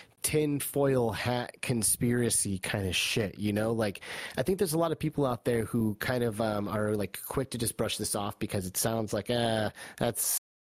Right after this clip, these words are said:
man, that's an uphill battle, and this is gonna be f-, and it, we're basically fucked anyway," you know? Like, there's not a whole lot we can do,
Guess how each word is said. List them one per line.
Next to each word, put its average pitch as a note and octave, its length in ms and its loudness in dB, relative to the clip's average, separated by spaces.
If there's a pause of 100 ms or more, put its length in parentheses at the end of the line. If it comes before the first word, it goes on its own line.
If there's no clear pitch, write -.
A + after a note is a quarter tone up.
(200)
man, A2 240 0
that's A#2 160 -2
an B2+ 80 2
uphill A#2+ 260 0
battle, A#2 340 0
and G#2+ 80 -2
this A2 100 -2
is A2+ 60 -2
gonna A#2+ 120 0
be G#2+ 80 0
f-, - 420 -2
and G#2 340 -2
it, A#2+ 180 0
we're A#2+ 120 0
basically A#2+ 480 0
fucked - 340 -2
anyway," F#2+ 400 0
you G2+ 200 0
know? G#2+ 120 0
Like, G#2 180 -2
there's G#2 180 -2
not A#2+ 120 0
a G#2+ 40 -2
whole B2 180 0
lot A2+ 240 0
we A2+ 100 0
can A#2 180 0
do, G2+ 360 2